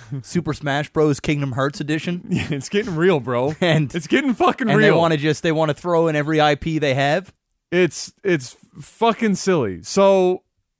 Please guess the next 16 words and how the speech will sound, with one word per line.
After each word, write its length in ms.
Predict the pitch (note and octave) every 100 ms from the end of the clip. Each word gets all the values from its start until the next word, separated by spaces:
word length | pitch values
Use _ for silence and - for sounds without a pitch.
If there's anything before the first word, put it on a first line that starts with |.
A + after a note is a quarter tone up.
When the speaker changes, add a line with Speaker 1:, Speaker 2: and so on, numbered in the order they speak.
| _ _ _ _ _ _ _ _ _ _ _ _
Speaker 1:
uh, 420 | D#3 D#3+ - F3 D#3+ - _ _ _ _ -
on 140 | E3+
top 280 | G#3 C4 C4
of 80 | A#3
that, 280 | G#3 F#3+ E3
they 120 | E3+
also 580 | F#3 G#3+ G3 G#3 G3+ G3
announced, 580 | E3 E3 E3+ F3 - - D3+
um, 760 | D3 C#3+ C#3 C3+ C3 B2+ B2+ _ - -
um, 1120 | C3 B2+ A#2+ A#2 A2 A2 G#2 G2+ F#2+ F#2 F2 - _ _ _ _
I 80 | -
think 240 | B2 C3 -
Ken 680 | - D#3+ F3 F#3+ F#3+ F#3+ F3+
from 220 | - D3 C3+
Street 300 | - E3+ D3+
Fighter 500 | D#3+ D#3+ D#3 D#3